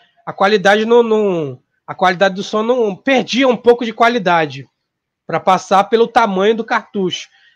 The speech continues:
Depois que eles não tinham mais esse, esse lance de, do cartucho no,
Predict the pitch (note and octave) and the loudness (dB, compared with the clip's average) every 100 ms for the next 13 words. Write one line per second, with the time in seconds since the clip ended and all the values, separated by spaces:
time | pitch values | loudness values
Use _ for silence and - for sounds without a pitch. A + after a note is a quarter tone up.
0 | _ A3 A3 C4 C#4+ D#4+ C#4 D#4 - D4 | _ -2 0 -2 -2 -6 -4 -4 -2 -4
1 | C4 A#3+ A#3 G#3+ - A#3 G#3 E3 C#3 - | 0 0 -2 -6 -6 -4 -2 -4 -8 -16
2 | _ E3+ - G#3 A3 A3+ F#3+ G#3 G3+ F3 | _ -12 -2 2 2 0 -4 -2 -2 -2
3 | G3 G3 A#3 A3 A3+ A3 | -2 -2 -2 -6 -6 -8